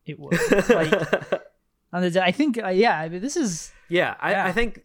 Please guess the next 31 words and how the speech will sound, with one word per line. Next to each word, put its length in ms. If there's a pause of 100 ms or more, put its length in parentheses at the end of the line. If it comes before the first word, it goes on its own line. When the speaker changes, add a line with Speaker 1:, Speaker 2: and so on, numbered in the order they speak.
Speaker 2:
you 100
know, 120
this 220
is, 120
and 200
then, 140
and 140
then, 300
you 100
know, 100
on 60
the 100
left 220
side 180
of 60
the 60
frame, 260
he's 200
just, 160
like, 260
shrouded 440
in 80
sunlight. 640
And, 360 (640)
you 120
know, 100
we 200
can 160
look 140
at 120
this 360